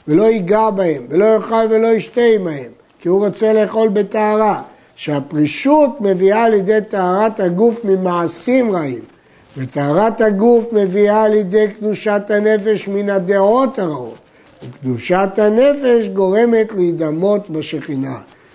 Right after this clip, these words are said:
שנאמר, "והתקדשתם והייתם קדושים כי קדוש אני". אם כן, יש לפי הרמב"ם הדרגה,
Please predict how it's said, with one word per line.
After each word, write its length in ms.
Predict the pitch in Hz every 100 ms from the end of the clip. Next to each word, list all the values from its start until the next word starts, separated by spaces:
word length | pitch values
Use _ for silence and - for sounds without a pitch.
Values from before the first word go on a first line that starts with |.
| -
שנאמר, 760 | - 135 135 139 165 220 214 196
"והתקדשתם 1000 | 196 190 - 185 175 - - 214 208 202
והייתם 500 | 190 185 196 202 196
קדושים 640 | 190 165 160 - 214 226 220
כי 160 | 208 165
קדוש 600 | 165 147 170 175 170 - -
אני". 160 | 139 110 - -
אם 60 | 135
כן, 220 | 196 214 202
יש 220 | 185 185
לפי 260 | 160 196
הרמב"ם 500 | 180 170 165 185 190
הדרגה, 640 | 180 170 175 170 160 185